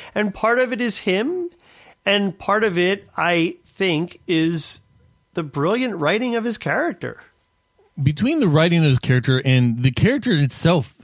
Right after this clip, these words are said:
Speaker 2: is, is amazing. Y-, when you're reading the books, a-, as I'm sure Jenny can, can attest to. Or not,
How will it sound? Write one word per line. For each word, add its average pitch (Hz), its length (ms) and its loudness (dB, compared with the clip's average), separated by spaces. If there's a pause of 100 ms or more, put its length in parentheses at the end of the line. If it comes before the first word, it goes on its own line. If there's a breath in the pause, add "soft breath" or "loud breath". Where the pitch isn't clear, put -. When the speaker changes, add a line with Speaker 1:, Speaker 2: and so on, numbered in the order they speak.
Speaker 2:
is, 131 500 0
is 123 220 2
amazing. 113 460 2
Y-, 127 220 -2
when 143 160 6
you're 131 120 4
reading 143 220 2
the 101 60 0
books, 113 400 -2
a-, 120 240 0
as 123 140 2
I'm 123 140 2
sure 143 240 0
Jenny 120 320 2
can, 104 340 0 (140)
can 113 160 2
attest 117 360 0
to. 87 220 -2 (3000)
Or 160 140 4
not, 120 280 4